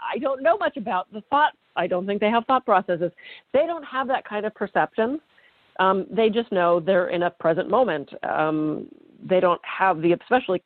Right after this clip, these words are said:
caterpillars, probably don't have the ability to reason things like, you know, maybe a dog or a cat or a dolphin would. Um, but it, but it really is about being present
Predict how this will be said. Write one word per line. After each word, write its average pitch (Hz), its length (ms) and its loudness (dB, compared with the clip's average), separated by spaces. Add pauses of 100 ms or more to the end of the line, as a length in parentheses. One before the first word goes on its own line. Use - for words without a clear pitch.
caterpillars, 170 540 0 (500)
probably 320 380 0
don't 247 200 0
have 214 140 0
the 208 100 2
ability 208 320 0
to 196 80 0
reason 214 680 0
things 190 300 -2
like, 175 400 0 (260)
you 185 120 -6
know, 165 120 -6
maybe 170 260 -2
a 165 40 -2
dog 160 400 -4
or 170 100 -4
a - 40 -10
cat 156 320 -6
or 165 100 0
a 170 60 -4
dolphin 202 480 2
would. 165 220 -2 (360)
Um, 220 280 0 (120)
but 269 120 4
it, 247 240 -2
but 254 80 2
it 254 100 -4
really 277 240 -4
is 247 100 0
about 196 240 -4
being 180 260 -4
present 175 540 -2